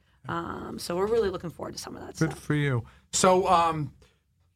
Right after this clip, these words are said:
Speaker 2: you know, success in Division Two, Division One, what's that transition been like for you?
Speaker 1: You know, it's, it's been awesome. The success is, I think, allowing us to make that jump to Division One a lot faster,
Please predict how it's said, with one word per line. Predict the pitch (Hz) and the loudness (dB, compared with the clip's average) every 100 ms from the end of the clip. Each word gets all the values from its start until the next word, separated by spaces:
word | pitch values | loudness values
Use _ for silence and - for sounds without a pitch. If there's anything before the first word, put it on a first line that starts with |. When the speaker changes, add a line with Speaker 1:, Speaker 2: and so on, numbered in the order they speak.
| - | 0
Speaker 2:
you | 170 | 2
know, | 147 156 131 | 2 0 -2
success | - 147 - 170 156 | -4 -2 2 0 2
in | 165 | 0
Division | 143 139 139 156 135 | 2 2 2 2 2
Two, | 156 175 170 160 | 0 0 -2 -2
Division | 127 120 127 127 120 | 0 2 4 4 4
One, | 123 135 151 151 | 2 0 -2 -2
what's | 147 139 | -2 0
that | 165 135 | 0 0
transition | 147 135 143 135 | 0 2 2 2
been | 127 127 | 2 2
like | 131 123 | -2 -4
for | - | -4
you? | 104 104 95 - _ _ _ _ _ _ _ _ _ _ _ _ _ _ _ _ - | -2 -2 -6 -16 _ _ _ _ _ _ _ _ _ _ _ _ _ _ _ _ -6
Speaker 1:
You | 277 | 0
know, | 277 277 262 | 2 2 0
it's, | - 269 - - - | 0 -2 -4 -16 -6
it's | - 302 | -2 -2
been | 320 269 | 0 0
awesome. | 202 196 202 196 208 | 0 0 -4 -4 -2
The | 233 | 0
success | 247 247 - 240 233 226 | -2 -4 0 0 0 -4
is, | 220 - - - | -8 -10 -14 -4
I | 370 | -4
think, | 208 226 | -4 -6
allowing | 196 196 190 190 | 0 2 0 -2
us | 185 | -6
to | - | -8
make | 190 180 | -8 -8
that | 185 175 | -8 -8
jump | 156 160 | -8 -8
to | 175 | -4
Division | 175 170 175 | -4 -2 -4
One | 175 180 | -6 -4
a | |
lot | 180 170 - | -2 -2 -4
faster, | 175 - - 247 | -6 -6 -6 -6